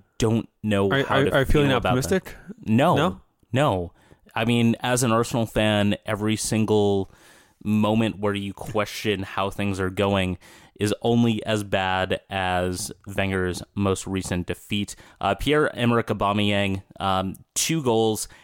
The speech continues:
Speaker 1: and then he gave the third goal, uh, which was a penalty, to Alexandre Lacazette.
Speaker 2: Who
Speaker 1: Charitable by him, especially 'cause Lacazette has been on a terrible run of form.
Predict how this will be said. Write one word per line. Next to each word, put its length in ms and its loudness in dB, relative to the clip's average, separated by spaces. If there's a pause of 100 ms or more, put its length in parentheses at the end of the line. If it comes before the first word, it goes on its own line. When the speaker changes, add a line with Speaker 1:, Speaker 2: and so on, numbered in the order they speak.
(200)
Speaker 1:
and 220 0
then 180 2
he 460 -2 (260)
gave 440 0 (180)
the 580 -4 (640)
third 540 0
goal, 500 0 (280)
uh, 200 0
which 200 0
was 120 -2
a 60 -6
penalty, 640 -2 (360)
to 380 0
Alexandre 460 0
Lacazette. 720 -4 (840)
Speaker 2:
Who 180 4
Speaker 1:
Charitable 600 2
by 180 2
him, 320 2
especially 480 0
'cause 180 0
Lacazette 600 -2
has 240 -6
been 460 -2 (120)
on 320 -2
a 420 -4 (360)
terrible 420 0
run 140 0
of 60 -10
form. 260 -2